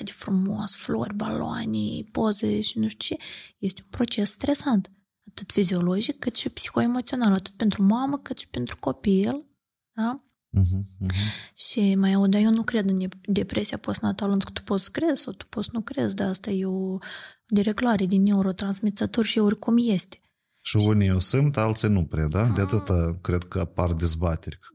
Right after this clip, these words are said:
Speaker 2: cred sau nu cred.
Speaker 1: Da, că cred sau nu cred, exact. La unii e mai accentuată, la alții mai puțin. Da? Și atunci ei se declanșează toate procesele care nu sunt iertate.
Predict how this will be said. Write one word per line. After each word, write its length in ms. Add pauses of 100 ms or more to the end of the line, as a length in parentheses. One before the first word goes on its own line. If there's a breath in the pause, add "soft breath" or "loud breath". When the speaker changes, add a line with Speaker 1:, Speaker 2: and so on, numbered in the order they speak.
Speaker 2:
cred 140
sau 240
nu 120
cred. 220
Speaker 1:
Da, 440
că 140
cred 280
sau 200
nu 120
cred, 300
exact. 500 (380 loud breath)
La 260
unii 300
e 40
mai 140
accentuată, 680
la 440
alții 280
mai 160
puțin. 320 (260)
Da? 220
Și 300 (380)
atunci 360
ei 100
se 140
declanșează 1000 (200)
toate 600
procesele 800
care 320
nu 160
sunt 260
iertate. 540